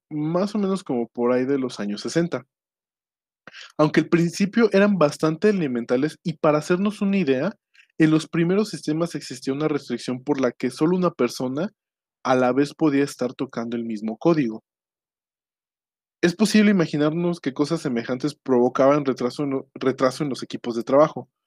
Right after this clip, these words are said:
Por ello, a lo largo de los años, fueron surgiendo nuevos sistemas de control de versiones, siempre evolucionando con el objetivo de re-, de resolver las necesidades de los equipos de desarrollo. Entre los sistemas de control de versiones tenemos dos variantes.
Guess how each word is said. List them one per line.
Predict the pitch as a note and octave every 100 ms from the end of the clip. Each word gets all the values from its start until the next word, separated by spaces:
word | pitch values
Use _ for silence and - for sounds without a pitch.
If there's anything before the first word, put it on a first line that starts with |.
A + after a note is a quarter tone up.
| _ _ _ _
Por | C#3+ D3
ello, | E3 G3+ D#3
a | D3
lo | C#3+
largo | D#3+ F3 G3+
de |
los | E3+ B2+ C3+
años, | C3 D3+ - _ -
fueron | E3 F3+
surgiendo | C#3 C3 C#3+ D3+
nuevos | D3+ D#3 F3+ F#3+
sistemas | - - D3 D3+ C#3
de | B2+
control | A#2 A#2+ B2+
de | C#3+
versiones, | C3+ C3 D3+ C#3+ A#2 _ _ _ _ _ _ _
siempre | - E3+ D#3 G3
evolucionando | E3+ A#2+ - B2 B2+ D3
con | C#3
el | A#2
objetivo | A2 A#2+ - C3+ D#3+
de | B2
re-, | A2+ A2 A2 _
de | B2 A#2+
resolver | A2+ A2+ B2 A#2+ B2+
las | C#3 C3
necesidades | A#2+ - A2+ B2 B2+ C3+ C3
de | A2+
los | A2+
equipos | G#2+ - - A2+
de | A#2
desarrollo. | A2 B2+ D3+ C#3+ A#2+ _ _ _ _ _ _ _ _ _
Entre | D#3+ D3+ E3
los | E3+ E3
sistemas | E3 G3+ G3+ A#3+
de | F#3
control | - B2+ C#3+
de | D#3+
versiones | D3 - C#3 D3 -
tenemos | B2 B2 B2+ B2+ _
dos | B2+ A#2+ A#2
variantes. | B2+ E3+ E3+ A#2 -